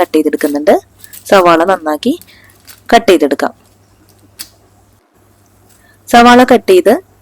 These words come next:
ഞാൻ ഒരു മിക്സിയുടെ ജാറിലേക്ക് ചേർത്ത് കൊടുക്കുന്നുണ്ട്. ഒരുപാട് ചെറുതാക്കി ഒന്നും കട്ട് ചെയ്തെടുക്കണ്ട. ഇത്, ആ, മിക്സിയുടെ ജാറിലിട്ട് ഒന്ന് ക്രഷ് ചെയ്തെടുക്കാനുള്ളതാണ്. സവാള എന്നും വാട്ടാതെ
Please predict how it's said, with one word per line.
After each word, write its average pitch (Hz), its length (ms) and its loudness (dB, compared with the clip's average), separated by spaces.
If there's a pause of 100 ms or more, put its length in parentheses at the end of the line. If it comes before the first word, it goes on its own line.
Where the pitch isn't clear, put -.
(140)
ഞാൻ 240 180 2
ഒരു 240 120 2
മിക്സിയുടെ 208 400 0
ജാറിലേക്ക് 175 600 0
ചേർത്ത് 175 300 0
കൊടുക്കുന്നുണ്ട്. 139 420 -4 (120)
ഒരുപാട് 196 400 0
ചെറുതാക്കി 190 500 -4
ഒന്നും 196 220 -6
കട്ട് - 180 -2
ചെയ്തെടുക്കണ്ട. 160 440 -2 (760)
ഇത്, 226 300 0 (420)
ആ, 190 300 -2
മിക്സിയുടെ 208 300 0
ജാറിലിട്ട് 190 680 -2
ഒന്ന് 208 300 -2
ക്രഷ് 202 220 -2
ചെയ്തെടുക്കാനുള്ളതാണ്. 156 880 -2 (2500)
സവാള 226 440 2
എന്നും 226 380 -2
വാട്ടാതെ 170 560 -2